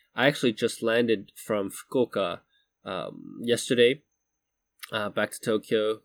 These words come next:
The weekend before I was in Kanazawa. So, and then the weekend before I went to, to Kyoto. So it's been, it's been a huge kind of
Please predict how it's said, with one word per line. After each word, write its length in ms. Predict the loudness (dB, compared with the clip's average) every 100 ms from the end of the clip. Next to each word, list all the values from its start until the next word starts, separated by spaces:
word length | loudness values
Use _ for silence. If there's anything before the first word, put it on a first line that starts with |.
| -12
The 120 | -8
weekend 300 | -6 -6 -8
before 300 | -8 -6 -4
I 40 |
was 140 | -4 -8
in 120 | -12
Kanazawa. 680 | -8 -8 -4 -4 -2 -4 -8 _ _ _ _ _ _ -10
So, 260 | -2 -2 -2 -10 -8
and 160 | 0
then 120 | 2
the 80 | 2
weekend 300 | 2 0 -2
before 380 | -6 2 4 4
I 100 | 2
went 220 | -2 -6 -6
to, 340 | -6 -6 -8
to 160 | -10 -12
Kyoto. 360 | -8 -8 -8
So 320 | -8 -6 -6 -10 -20 -20 _
it's 220 | -6 -6
been, 580 | 0 2 4 2 -4 -4
it's 220 | -6 -6
been 180 | 0 2
a 80 | 2
huge 880 | -2 -2 0 2 0 -4 -8 -12 -16 _ _ _ _
kind 200 | -2 0
of 180 | 0 -4